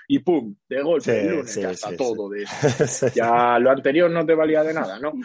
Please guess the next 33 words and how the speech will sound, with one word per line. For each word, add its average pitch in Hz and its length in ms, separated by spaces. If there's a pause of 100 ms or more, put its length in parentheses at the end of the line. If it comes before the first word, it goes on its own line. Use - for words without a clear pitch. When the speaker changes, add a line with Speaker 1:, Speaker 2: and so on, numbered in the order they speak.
(160)
Speaker 1:
Ya 143 300
a 123 160
muerte 170 480
con 160 140
la 143 100
formación 143 640
Speaker 2:
Sí, 180 160
Speaker 1:
que 196 80
Speaker 2:
sí, 123 120
Speaker 1:
acababas 123 280
Speaker 2:
sí, 117 60
sí. 117 60
Speaker 1:
de 117 60
dar. 110 220 (140)
Claro, 143 180
¿qué 123 80
pasa? 156 220
Que 104 60
el 101 60
mes 110 140
siguiente 156 360
tenías 135 340
otra, 101 260
con 101 140
lo 104 100
cual 147 300 (420)
lo 131 200
anterior 131 460
ya 180 300 (100)
fuera, 117 360 (180)
implementabas 131 800
lo 135 100
nuevo, 139 380